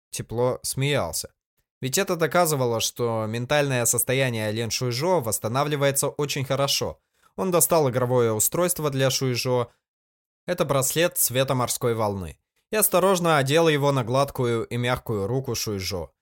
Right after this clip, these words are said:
Каждый раз, когда Лин Чэнь дотрагивался до ее кожи, он всегда был осторожен, боясь навредить ей. Лин Шуйжо счастливо посмотрела на игровое устройство на ее запястье и счастливо заулыбалась. С этим она сможет быть рядом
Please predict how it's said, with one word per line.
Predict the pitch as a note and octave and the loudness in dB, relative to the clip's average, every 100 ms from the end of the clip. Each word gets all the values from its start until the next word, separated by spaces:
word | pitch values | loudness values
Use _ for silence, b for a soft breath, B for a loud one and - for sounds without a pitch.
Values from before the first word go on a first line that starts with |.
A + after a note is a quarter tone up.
| _ | _
Каждый | F#3 F3 F3+ | -4 0 2
раз, | E3+ - | 2 2
когда | A2 A#2 | -2 -2
Лин | A#2+ B2 | -2 -2
Чэнь | - C3+ G#2+ | -2 -2 -2
дотрагивался | G#2+ G#2 B2 G#2+ G2+ F#2+ - | -4 -2 -2 -2 -2 -4 -4
до | G2 | -4
ее | G2+ A2+ | -2 -2
кожи, | - E3+ E3 E3 | -2 -2 0 0
он | D#3+ F#3+ | -2 -2
всегда | - D3+ C3 C#3+ | -2 0 0 0
был | C3 | 0
осторожен, | B2 - B2+ B2+ F#2 E2+ E2+ | 0 0 0 0 -2 -8 -6
боясь | G2 A#2+ B2 | -2 -2 -2
навредить | A#2+ A#2+ A#2+ G#2+ E2 - | -4 -4 -4 -6 -10 -12
ей. | D2 _ _ _ _ | -14 _ _ _ _
Лин | D#3+ D#3 | -2 0
Шуйжо | - C3+ C3 F#3+ | 2 2 2 2
счастливо | - B2+ - C#3+ C#3 | 2 0 0 0 0
посмотрела | B2+ - D3 F3+ E3 A2+ | 0 -2 0 0 0 0
на | G#2 G#2 | -2 -4
игровое | A2 A2+ A#2 A2 | -2 0 0 0
устройство | A2+ - A#2+ G2+ - F#2+ | -2 -2 -2 -2 -4 -8
на | F#2 | -6
ее | F#2+ G2 | -4 -4
запястье | G#2+ - G#2 E2+ - D#2+ - _ - | -6 -6 -6 -6 -8 -14 -20 _ -8
и | A#3 | -2
счастливо | - E3 - F3 E3 | 0 0 0 2 2
заулыбалась. | D3 D3 C#3 G#2+ F#2 C#2 - - _ _ | 2 2 0 0 -4 -6 -12 -14 _ _
С | - | -2
этим | A3 G#3 F#3+ E3+ | 0 2 0 -2
она | C3+ C#3+ C3+ | -2 0 0
сможет | C#3 D3+ C#3+ A2+ | -2 -2 -2 -4
быть | A2+ C3 | -4 -2
рядом | A#2+ C3 C#3 C3 B2 | 0 0 2 0 -2